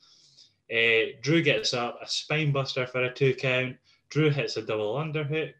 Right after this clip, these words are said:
Corbin sends Drew into the corner. There's a lot of back and forth. Back elbow from Drew.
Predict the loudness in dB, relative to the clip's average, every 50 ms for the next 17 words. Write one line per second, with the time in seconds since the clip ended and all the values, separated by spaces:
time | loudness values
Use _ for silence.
0 | -20 -20 _ _ _ _ _ _ -4 -2 0 0 0 0 -2 -4 -6 -6 -8 -10
1 | -8 -4 -4 -2 -2 -4 -6 -8 -10 -10 -10 -8 -4 -2 0 2 2 2 2 2
2 | 0 -2 -2 -2 -4 -4 -4 -4 -4 -4 -6 -6 -6 -10 -16 -16 _ _ _ _
3 | -4 -2 0 0 0 0 0 -2 -6 _ _ _ _ _ _ _ _ _ _ _
4 | _ _ -2 -2 -2 0 0 2 2 2 2 0 -2 -4 -4 -4 -6 -6 -6 -8
5 | -12 -4 -2 0 2 2 2 2 2 0 0